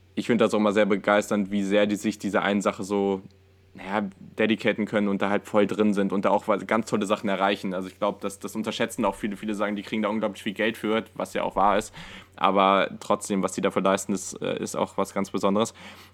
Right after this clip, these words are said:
Aber trotz alledem nehme ich eine ganz, eine ganz, ganz lame Antwort.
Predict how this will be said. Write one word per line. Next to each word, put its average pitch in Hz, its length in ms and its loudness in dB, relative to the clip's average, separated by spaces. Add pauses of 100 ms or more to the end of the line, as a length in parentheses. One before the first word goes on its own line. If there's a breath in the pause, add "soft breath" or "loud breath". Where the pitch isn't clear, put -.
Aber 117 160 2
trotz 135 220 2
alledem 123 560 2
nehme 120 160 4
ich 123 60 0
eine 120 80 2
ganz, 113 240 0
eine 110 720 -4
ganz, 123 340 0
ganz 127 380 -2
lame 113 320 2
Antwort. 113 460 2